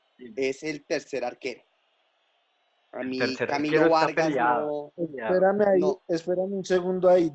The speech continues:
Speaker 3: Eh, co-, qué pena contradecir al flaco, bueno, pero ya se armó una convocatoria y en esa convocatoria, en los partidos que jugó Queiroz,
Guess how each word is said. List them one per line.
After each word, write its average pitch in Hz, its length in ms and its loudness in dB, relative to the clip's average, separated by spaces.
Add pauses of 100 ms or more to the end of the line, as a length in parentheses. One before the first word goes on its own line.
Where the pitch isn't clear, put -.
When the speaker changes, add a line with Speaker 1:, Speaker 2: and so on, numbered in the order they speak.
(100)
Speaker 3:
Eh, 147 340 2 (320)
co-, 156 320 -6
qué 151 140 -4
pena 165 360 -4
contradecir 156 720 -4
al 131 120 -4
flaco, 143 320 -6
bueno, 170 260 -2
pero 143 220 0
ya 135 440 -2 (520)
se - 140 0
armó 175 260 2
una 170 200 -2
convocatoria 160 1120 -2
y 139 260 -4
en 127 120 -4
esa 131 240 -6
convocatoria, 139 840 -6
en 143 100 -4
los 143 160 -4
partidos 123 480 -6
que - 100 -6
jugó 123 420 -4
Queiroz, 135 640 -4